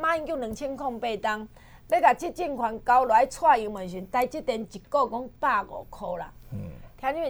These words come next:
Speaker 1: 一个讲百五箍，啊，你敢知台积电以咱两录音即天？已经五百六十箍啦！
Speaker 2: 是，是。
Speaker 1: 听你台积电这八年的当中，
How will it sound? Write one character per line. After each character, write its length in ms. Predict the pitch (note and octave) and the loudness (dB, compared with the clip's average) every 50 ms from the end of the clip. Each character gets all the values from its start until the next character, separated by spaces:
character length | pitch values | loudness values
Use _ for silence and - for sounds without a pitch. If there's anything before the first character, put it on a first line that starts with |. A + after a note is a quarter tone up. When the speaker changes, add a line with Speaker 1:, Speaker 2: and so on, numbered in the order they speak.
| A3 - | -6 -8
Speaker 1:
一 80 | - E4 | -14 -8
个 220 | - - D#4 C#4+ | 0 2 2 2
讲 200 | B3 C#4 C#4+ C#4 | 2 0 -2 -2
百 300 | - - E4 C4+ A3 G#3+ | 0 2 2 4 4 2
五 260 | G3+ - A#2+ G#2 G#2 - | -2 -6 -10 -10 -10 -10
箍， 300 | - - A3+ G#3+ G#3+ A3 - - - - - - - | -8 -4 -4 -4 -4 -6 -12 -20 -20 -20 -16 -8 -4
啊， 60 | C#4 | -2
你 80 | - | 2
敢 100 | E4+ F#4+ | 2 2
知 120 | F#4 - F4 D4 D4 D4 | 4 4 4 2 2 4
台 140 | - C4 B3+ | 2 2 2
积 140 | B3+ E4+ E4 | 0 -2 -2
电 260 | - C4+ B3+ A#3+ A#3+ | 0 0 0 0 -2
以 80 | D4+ | -2
咱 160 | D4 D#4 D#4 C#4 | -2 -2 0 -2
两 140 | A#3 G#3+ | -4 -4
录 160 | G#3+ G#3 F#3 A#3 | -4 -4 -4 -4
音 140 | B3 B3+ | -6 -8
即 80 | B3 C4 | -10 -8
天？ 280 | B3 - A#3+ A#3 A#3 A3+ - - - - - - | -2 0 0 0 0 -4 -18 -20 -20 -20 -18 -12
已 140 | B3 D4 C#4 | -10 -8 -4
经 240 | C4 C#4 C4 B3 A3 | -4 -4 -4 -4 -2
五 240 | A3+ A#3+ A3+ G#3 G#3 | 0 0 0 0 0
百 220 | - - D#4 C4+ A3+ | 2 2 4 4 4
六 100 | G3 F3+ F3+ - | 2 -4 -6 -8
十 80 | - - - | -16 -20 -18
箍 260 | - - G3+ F#3 F#3 | -16 -12 -10 -10 -8
啦！ 100 | - C#3 - - - | -10 -12 -14 -16 -20
Speaker 2:
是， 360 | - - - E2 D2 - - | -18 -14 -14 -12 -12 -12 -14
是。 160 | - - - | -16 -16 -12
Speaker 1:
听 280 | - D4+ C#4+ D#4+ F4 F4 | -6 -6 -4 -2 -2 -4
你 80 | D4 - | -4 -4
台 260 | - - C#4+ D#4 E4+ | 0 2 2 2 2
积 260 | C4+ - D4+ F4 F4 | 0 -6 -8 -8 -6
电 260 | B3+ F#4+ F4 D4+ C4+ | -2 2 2 2 2
这 120 | B3 - B3 | 0 -8 -10
八 200 | - - F4+ E4 | -4 4 6 6
年 380 | D4 B3+ A#3 A3 F#3+ F3+ G3 F#3+ | 6 6 2 -2 -10 -10 -12 -8
的 60 | - | -4
当 260 | - G3+ G3+ G#3 G#3 - | -4 -4 -4 -4 -8 -2
中， 320 | A#3 A#3+ A#3+ A#3+ A#3+ A#3+ | 2 2 2 2 0 -6